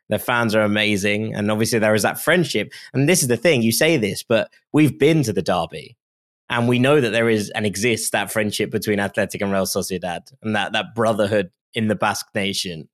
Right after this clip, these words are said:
So I don't feel bad about that in many ways. I wouldn't feel, I wouldn't feel guilty about recommending it, despite our associations with Athletic. But Real Sociedad are a team that have been in and around the European places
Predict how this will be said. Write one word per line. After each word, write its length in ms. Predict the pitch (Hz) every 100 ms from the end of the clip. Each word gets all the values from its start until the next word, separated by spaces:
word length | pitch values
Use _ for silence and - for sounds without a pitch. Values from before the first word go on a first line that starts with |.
| _ - _ _ _
So 480 | - 147 135 131 - -
I 80 | 135
don't 320 | 143 151 123
feel 560 | - 127 117 117 120 117 _ _ _ _ -
bad 280 | 127 127
about 300 | 107 92 85
that 220 | 67 78 - _ _ _ _ _ -
in 140 | 113
many 240 | 101 92
ways. 380 | 90 85 98 -
I 60 | 110
wouldn't 240 | 123 123
feel, 280 | 107 113 104
I 60 | 101
wouldn't 240 | 113 104
feel 140 | 113 98
guilty 520 | 113 107 110 - 98
about 280 | 92 92 - -
recommending 640 | 104 - 104 101 95 87
it, 200 | 80 -
despite 400 | - - - 120 98
our 160 | 101
associations 600 | 95 101 95 98 90 92
with 100 | 92
Athletic. 600 | 92 - 90 - 87 - - _ _ _ _ _ -
But 60 | 120
Real 120 | 123
Sociedad 640 | 123 135 131 127 120 117 110 - - _ -
are 100 | 113
a 80 |
team 300 | 104 117 110
that 100 | 110
have 140 | 104 95
been 400 | 110 101 101 113
in 140 | 123
and 100 | 117
around 460 | 113 107 101 113 120
the 140 | 107
European 420 | 113 107 101 117 101
places 600 | 113 107 113 101 -